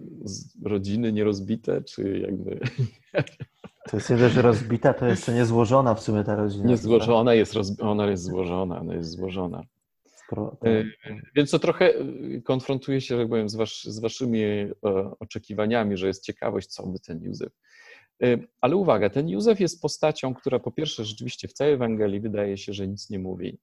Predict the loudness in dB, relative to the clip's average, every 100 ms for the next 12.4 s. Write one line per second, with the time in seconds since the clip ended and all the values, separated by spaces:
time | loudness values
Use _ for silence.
0 | _ -10 -10 -12 _ _ -20 _ _ -20
1 | -18 -16 -10 -10 -8 -10 -12 -18 -18 -12
2 | -6 -6 -6 -8 -10 -10 -10 -10 _ _
3 | _ _ _ _ -2 -2 -2 -6 -8 -10
4 | -10 -8 -8 -8 -6 -4 -4 -4 -6 -8
5 | _ _ _ _ -4 -2 2 2 2 4
6 | 4 4 -2 -2 -4 0 0 0 2 2
7 | 0 -6 -10 -10 -8 -10 -12 _ -6 -6
8 | _ _ _ _ _ _ _ _ _ _
9 | -20 _ _ _ _ _ _ _ -2 0
10 | 0 0 -2 -4 -4 -6 -8 -10 -12 -10
11 | -12 -2 2 4 4 4 2 0 2 2
12 | 4 6 4